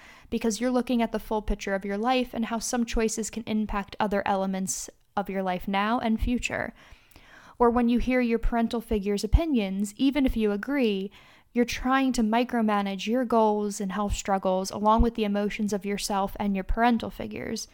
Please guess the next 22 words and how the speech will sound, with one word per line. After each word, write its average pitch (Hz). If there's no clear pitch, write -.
Sounds 311
like 311
an 269
easy 262
way 220
to 202
splash -
levels 220
of 214
concern 214
and 202
confrontation 202
into 185
the 185
dynamic 185
of 196
your 185
parental 214
figures, -
am 190
I 180
right? 214